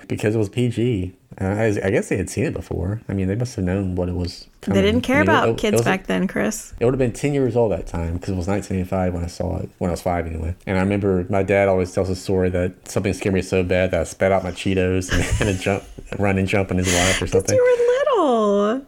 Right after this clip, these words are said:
Speaker 1: Yeah.
Speaker 2: Okay, so everyone's back at the beach, but nobody's going in the water.
Speaker 1: But
Speaker 2: Smart.
Speaker 1: they are taking some precautions.
Speaker 2: Yeah,
Speaker 1: You know,
Speaker 2: go to
Speaker 1: there's
Speaker 2: the beach,
Speaker 1: helicopters everywhere.
Speaker 2: but maybe don't go in the water.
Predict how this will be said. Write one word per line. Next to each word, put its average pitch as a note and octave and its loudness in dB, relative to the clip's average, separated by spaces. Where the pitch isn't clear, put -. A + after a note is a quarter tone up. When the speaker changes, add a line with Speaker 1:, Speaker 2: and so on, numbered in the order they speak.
Speaker 1:
Yeah. G#2 -2
Speaker 2:
Okay, - -4
so A#3+ 4
everyone's C#4+ 2
back A3+ 2
at B3 0
the A3+ -2
beach, F3 -2
but - -2
nobody's B3 0
going A3 0
in G3+ 2
the G3+ 2
water. B3 0
Speaker 1:
But - -14
Speaker 2:
Smart. F4 4
Speaker 1:
they D#3+ 4
are F#3+ 4
taking D#3+ 2
some B2+ 0
precautions. B2+ 0
Speaker 2:
Yeah, A#4 4
Speaker 1:
You - 2
know, G2+ 4
Speaker 2:
go - 8
to G4 6
Speaker 1:
there's G#4+ 4
Speaker 2:
the C#4+ 6
beach, C#4+ 6
Speaker 1:
helicopters C3 4
everywhere. G#2 2
Speaker 2:
but - 0
maybe D#4+ 4
don't E4+ 2
go F#4+ 2
in F#4+ 2
the F#4+ 4
water. C4 2